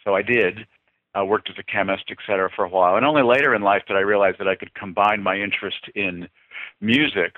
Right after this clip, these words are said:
with an academic career. I mean, who's ever heard of musicology? But I ended up as a musicology professor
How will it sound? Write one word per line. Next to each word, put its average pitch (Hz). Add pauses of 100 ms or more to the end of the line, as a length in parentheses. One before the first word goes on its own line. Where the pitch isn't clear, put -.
(120)
with 110 (220)
an 101
academic 117
career. -
I 90
mean, 101
who's 117
ever 107
heard 104
of 95
musicology? 98 (160)
But 98
I 101
ended 104
up 95
as 90
a 90
musicology 92
professor 87